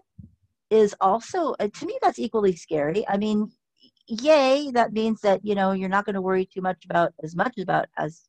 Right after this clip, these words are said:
what you look like. But, you know, some of the things that, that we talked about, that we mentioned in,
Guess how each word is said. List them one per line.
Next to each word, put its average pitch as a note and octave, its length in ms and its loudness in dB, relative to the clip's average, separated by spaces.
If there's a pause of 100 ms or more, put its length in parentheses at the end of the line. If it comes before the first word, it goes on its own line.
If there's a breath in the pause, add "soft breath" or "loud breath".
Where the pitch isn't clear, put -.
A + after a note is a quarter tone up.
(100)
what D#3+ 180 -8
you D#3+ 140 -6
look C#3+ 200 -10
like. E3 280 -2 (520 soft breath)
But, G#3+ 300 4 (360)
you A#3 100 0
know, A3+ 120 4
some D4+ 240 0
of D4+ 60 -6
the A3 80 -2
things A3+ 440 2
that, F3+ 380 4
that E3+ 120 -4
we F3 120 -2
talked F#3+ 320 -4
about, E3 400 0 (400)
that E3 80 -6
we F#3+ 100 2
mentioned F3 520 -2
in, E3 80 -2